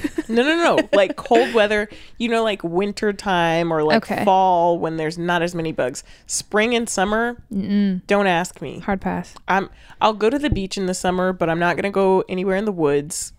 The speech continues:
Speaker 1: or, like, anywhere where I'm gonna
Speaker 2: Really?
Speaker 1: see. I, okay, I shouldn't say I'm not going to, but I, I don't like to.
Speaker 2: There's so many other options during those time of the year.
Speaker 1: Yeah, like, I, <sighs> it's just, I, I, I can't do it.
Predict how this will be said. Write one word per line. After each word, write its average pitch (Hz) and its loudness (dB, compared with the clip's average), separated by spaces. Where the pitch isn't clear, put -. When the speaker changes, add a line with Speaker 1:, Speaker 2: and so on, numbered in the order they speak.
Speaker 1:
or, 160 4
like, 147 0
anywhere 170 2
where 147 0
I'm - -2
gonna 302 0
Speaker 2:
Really? - -
Speaker 1:
see. 175 -4
I, 226 -2
okay, 175 -6
I - -6
shouldn't 233 -10
say 196 -6
I'm 160 -6
not 139 -8
going - -10
to, - -12
but - -2
I, 175 -2
I 202 -2
don't 185 -4
like 147 -4
to. 98 -12
Speaker 2:
There's 262 2
so 285 0
many 254 0
other 233 2
options 185 -2
during - -6
those 214 -4
time - -6
of - -10
the - -4
year. 254 4
Speaker 1:
Yeah, 285 4
like, 185 0
I, 214 2
<sighs> 214 -10
it's - -10
just, - -8
I, 180 -4
I, 185 -4
I 185 -6
can't - -16
do - -10
it. - -12